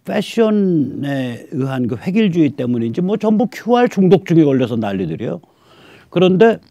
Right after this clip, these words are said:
내가 시설을 드나들 때마다 큐알을 찍고 드나든다. 내가 학원을 드나들 때마다 큐알을 찍고 드나든다. 이거는 초법적 반헌법적 발상입니다. 법률에 이런 게 없을 거예요.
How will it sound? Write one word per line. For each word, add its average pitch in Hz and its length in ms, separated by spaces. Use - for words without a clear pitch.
내가 156 220
시설을 185 600
드나들 147 300
때마다 131 360
큐알을 214 400
찍고 - 260
드나든다. 87 640
내가 156 340
학원을 214 420
드나들 139 360
때마다 110 340
큐알을 208 420
찍고 - 240
드나든다. 87 460
이거는 156 440
초법적 - 680
반헌법적 160 1040
발상입니다. 101 580
법률에 190 480
이런 160 220
게 170 80
없을 - 360
거예요. 107 480